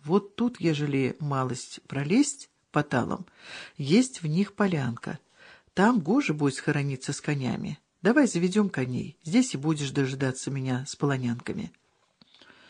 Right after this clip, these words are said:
Раздвигая кусты, они прошли шагов тридцать и действительно оказались на просторной поляне. Правда, снег здесь был глубокий, но зато густота кустарника такова, что даже и оголённый от листьев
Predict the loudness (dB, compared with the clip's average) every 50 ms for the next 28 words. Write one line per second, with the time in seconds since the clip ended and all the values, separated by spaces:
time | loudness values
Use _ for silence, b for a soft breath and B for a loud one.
0 | b b b b b b b b b b b b 4 4 4 4 6 4 6 8
1 | 8 6 6 6 2 0 0 0 -2 4 6 6 6 6 4 4 4 4 4 2
2 | 4 2 2 2 2 0 -2 0 0 -2 -2 0 0 -2 -2 -2 0 0 0 0
3 | -2 -4 -2 2 2 2 0 -2 -8 -10 -8 -4 -2 -2 0 0 -2 -4 -4 -4
4 | -4 -4 0 0 0 0 2 0 0 0 0 -2 2 2 2 2 2 0 -2 -4
5 | -4 -2 -2 -4 -4 -4 -4 -4 -4 -2 0 0 0 0 0 0 0 0 0 -2
6 | -2 -2 -2 -4 -4 -6 B B B B B B B B B B 4 6 6 6
7 | 6 2 2 2 0 -2 0 0 0 0 0 -2 -4 -2 -2 -4 -4 -2 -4 -4
8 | 0 4 4 4 4 2 0 0 -2 B B B B B B B -4 2 4 4
9 | 4 4 0 0 0 -2 -4 -2 -4 -2 0 0 -2 -2 -2 -6 -6 -2 2 2
10 | 4 4 4 2 2 0 0 0 0 0 0 0 2 6 6 4 4 2 0 -2
11 | 0 2 2 2 4 2 0 2 2 2 2 2 2 2 4 4 4 4 6 6
12 | 6 6 6 4 2 2 0 -2 0 0 0 0 0 -4 -8 -6 -6 -6 -6 -8